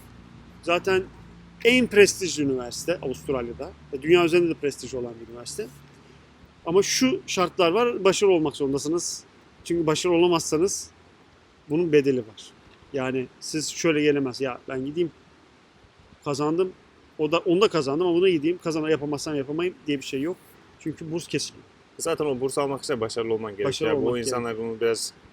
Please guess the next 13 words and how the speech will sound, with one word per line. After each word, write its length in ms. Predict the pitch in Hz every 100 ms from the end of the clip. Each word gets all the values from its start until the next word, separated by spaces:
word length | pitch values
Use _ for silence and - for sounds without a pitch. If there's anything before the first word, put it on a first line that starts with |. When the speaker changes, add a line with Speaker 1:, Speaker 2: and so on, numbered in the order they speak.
| -
Speaker 2:
koruyabileceğini 540 | 131 123 117 113 117 107
düşünüyorum. 320 | - 104 92 - _ _ _ _
Speaker 1:
Şartın 420 | - - 196 196
en 220 | 220 233 226 - 175 180 _
ağırı, 500 | 170 170 170 185 254 285 - - - _ _ _ -
daha 80 | 156
doğrusu 200 | 147 -
ikinci 340 | - 185 180 190
ağır 180 | 156 151
diyeyim, 200 | 226 165
İngilizce. 400 | 156 139 - 123 - - -
İngilizceniz 540 | 190 196 185 156 185 214
çok, 180 | 220